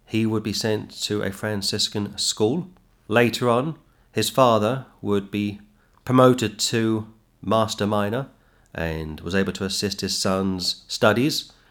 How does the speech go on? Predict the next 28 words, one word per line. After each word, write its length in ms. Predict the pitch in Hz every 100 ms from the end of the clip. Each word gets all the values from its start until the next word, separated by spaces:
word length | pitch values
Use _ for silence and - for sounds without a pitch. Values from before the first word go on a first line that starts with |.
| _
where 140 | 101 98
he 200 | 98 98
would 220 | 98 98
study 380 | - 92 92 101
law. 340 | 160 101 71 - _ _ _
Down 180 | 113 123
the 60 | 123
line, 280 | 120 139
he 320 | 120 123 123 110 - _ _
receives 360 | 104 - 120 107
a 60 | 110
degree 540 | 110 120 113 131 139 _ _ _ -
of 120 | -
the 80 | 98
Master 360 | 107 104 -
of 100 | 101
Arts, 460 | 104 107 - - -
where 120 | 107
he 280 | 107 107 - _ _
undertakes 480 | - 113 110 117 117
a 60 | 107
course 400 | - 127 113 -
studying 580 | - 127 147 85 65 - -
the 100 | 85
lectures 400 | 98 - - 92
of 200 | 90 -
Aristotle. 800 | 104 87 - - 107 73 69 - _ _
By 400 | - 117 117 117